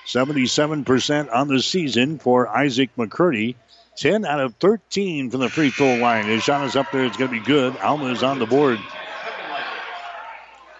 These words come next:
Coming into the ball game now is gonna be Tanner Heckenlively.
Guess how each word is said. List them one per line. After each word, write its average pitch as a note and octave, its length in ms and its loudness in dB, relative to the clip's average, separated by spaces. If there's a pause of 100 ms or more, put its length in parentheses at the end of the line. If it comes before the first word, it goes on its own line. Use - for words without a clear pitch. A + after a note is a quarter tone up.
(420)
Coming A2+ 180 2
into C#3+ 140 2
the C3 80 4
ball D3 240 2
game C3+ 240 2
now D3 160 2
is C3 100 -2
gonna C3+ 140 0
be B2 160 0
Tanner C#3+ 420 -2
Heckenlively. B2 840 0